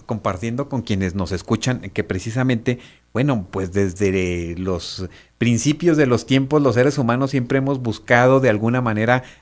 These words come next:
eh, pues entendernos en nuestra relación con el medio ambiente, en los esquemas donde vivimos y también con los materiales que utilizamos, a lo mejor desde el inicio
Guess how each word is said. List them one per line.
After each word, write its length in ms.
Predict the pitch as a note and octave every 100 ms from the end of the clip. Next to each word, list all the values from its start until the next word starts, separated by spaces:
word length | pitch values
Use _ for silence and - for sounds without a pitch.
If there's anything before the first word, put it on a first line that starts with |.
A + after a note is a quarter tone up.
| -
eh, 640 | F#2+ F#2+ F#2 F#2 F2+ F2
pues 200 | - G2+
entendernos 1000 | A2+ G#2 A2+ A2 A2+ B2 B2+ C3 C3+ C3 -
en 140 | A2
nuestra 280 | G#2 - G2+
relación 720 | G#2 G2+ F#2+ - A2+ A#2 B2+ - - _
con 180 | G#2+ G2+
el 140 | F#2+
medio 240 | G#2 A#2 A#2+
ambiente, 920 | A2+ A#2 A#2+ A#2+ A#2+ A#2+ A#2 A#2 G#2
en 180 | G2+ F#2+
los 160 | F#2
esquemas 400 | G2 - G#2+ A2+
donde 240 | A2 G2+ G2
vivimos 580 | G2 F#2+ A2 A2+ A#2 A2+
y 40 |
también 340 | - G2+ A2
con 160 | B2 C#3
los 160 | B2 A#2
materiales 720 | G#2 - G#2 A#2 A#2+ B2+ -
que 80 |
utilizamos, 720 | B2+ A2+ G2+ B2 A#2 A#2+ A#2+ A#2
a 80 |
lo 80 | G#2
mejor 340 | G#2 - B2 B2+ - - -
desde 200 | A#2 G#2
el 100 | G#2
inicio 540 | G2+ A2 A2+ C#3 B2